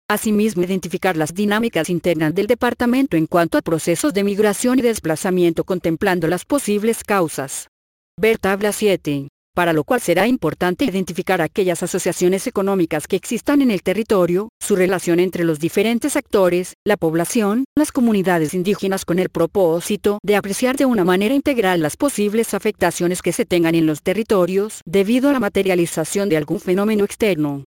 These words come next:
Dos, dos, seis, aspectos económicos. Para la descripción de los aspectos económicos, se deberá tener en cuenta la dinámica del departamento, así como todos aquellos factores externos que impliquen una probable afectación por un evento de origen natural,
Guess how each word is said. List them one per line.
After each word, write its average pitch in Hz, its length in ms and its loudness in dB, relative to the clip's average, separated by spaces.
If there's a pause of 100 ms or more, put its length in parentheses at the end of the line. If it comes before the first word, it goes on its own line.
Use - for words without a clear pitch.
(120)
Dos, 160 600 0 (100)
dos, 160 600 0 (100)
seis, 196 760 0
aspectos 190 580 -2
económicos. 185 840 -2 (260)
Para 180 200 4
la 190 120 2
descripción 185 600 -2
de 233 80 2
los 233 160 0
aspectos 190 480 -2
económicos, 214 880 0
se 220 180 0
deberá 190 300 0
tener 165 280 2
en 185 120 0
cuenta 233 340 2
la 214 100 2
dinámica 170 480 0
del 175 200 2
departamento, 214 840 2 (120)
así 202 240 -4
como 220 240 0
todos 185 320 0
aquellos 214 400 0
factores 190 480 -2
externos 208 800 0
que 208 80 2
impliquen 190 420 0
una 185 220 0
probable 202 440 2
afectación 175 600 -2
por 175 140 0
un 180 120 2
evento 170 420 0
de 202 100 2
origen 185 320 0
natural, 170 520 0